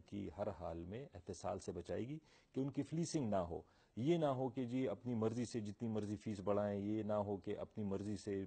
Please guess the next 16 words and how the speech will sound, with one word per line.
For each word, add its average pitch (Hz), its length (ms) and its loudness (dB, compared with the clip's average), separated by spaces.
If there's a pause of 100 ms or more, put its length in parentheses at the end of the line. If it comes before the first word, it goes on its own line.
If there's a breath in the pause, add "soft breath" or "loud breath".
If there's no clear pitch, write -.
(100)
جو 95 280 -2
کتابیں 95 320 -2
پڑھانے، 95 320 -2 (160)
پڑھانا 98 280 -2
چاہیں 95 280 -2
وہ 92 180 -2
پڑھائیں، 98 260 -2 (300 loud breath)
اس - 140 -8
طرح 131 200 2
نہیں 156 160 4
ہوتا۔ 104 280 0 (440 loud breath)
ریگولیٹری 113 400 6
اتھارٹی 107 320 4
بنی 110 280 2
ہے 160 80 0 (460 soft breath)
اور 123 180 6